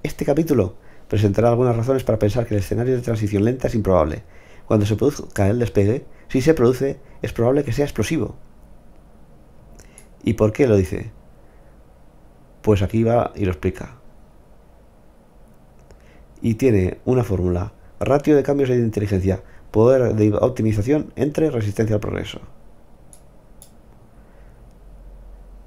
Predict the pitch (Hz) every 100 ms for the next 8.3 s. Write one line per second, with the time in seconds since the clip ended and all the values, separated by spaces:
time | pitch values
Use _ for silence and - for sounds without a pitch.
0 | - - - - - - - 113 147 156
1 | 143 127 127 131 131 123 107 101 104 104
2 | 95 90 90 87 90 - - - - -
3 | - - - - - - - - - -
4 | - 113 110 107 90 92 90 90 90 90
5 | 90 104 - - - - 113 101 98 95
6 | 87 87 - - - - - - - -
7 | - - - - 139 156 - - 104 110
8 | 104 90 -